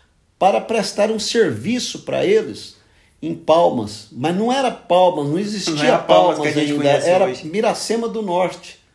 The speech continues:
Speaker 1: cento e vinte quilômetros de Palmas,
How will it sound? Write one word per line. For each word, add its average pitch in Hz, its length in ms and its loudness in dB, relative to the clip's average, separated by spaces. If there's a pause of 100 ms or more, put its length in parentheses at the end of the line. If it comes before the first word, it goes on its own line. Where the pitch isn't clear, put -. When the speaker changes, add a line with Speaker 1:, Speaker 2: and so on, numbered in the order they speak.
(220)
Speaker 1:
cento - 460 -4
e 233 60 -4
vinte 214 400 -8
quilômetros 190 560 -4
de - 80 -14
Palmas, 156 680 -4